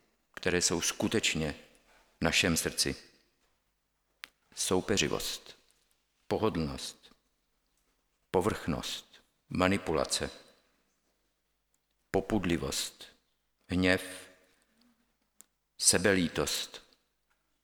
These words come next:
urážky druhých, nepoddanost, tvrdost, laciné křesťanství, závislost na dětech,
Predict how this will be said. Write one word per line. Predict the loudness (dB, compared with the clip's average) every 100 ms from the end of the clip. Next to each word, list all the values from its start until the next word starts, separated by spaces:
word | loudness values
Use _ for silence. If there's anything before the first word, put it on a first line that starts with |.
| _ _ _ _
urážky | 2 6 6 4 2 0
druhých, | 0 -2 -4 -6 -12 -20 _ _ _ _ _ 0
nepoddanost, | 0 2 0 2 2 2 -2 -6 -10 -14 -20 _ _ _ _ _ _ _ _ _ _ _ _ _ _ _ _ _ -4
tvrdost, | -2 2 2 2 0 -4 -12 -16 _ _ _ _ _ _ _ _ _ _ _ _ _ _ _ _ _ 0
laciné | 2 4 4 6 4 4 0 -6 -20 -20 _
křesťanství, | 0 2 2 2 2 0 0 -4 -6 -10 _ _ _ _ _ _ _ _ _ _ _ _ _ _ _ _ _ -20 -6 0
závislost | 2 4 2 2 2
na | 2
dětech, | 0 0 -4 -6 -14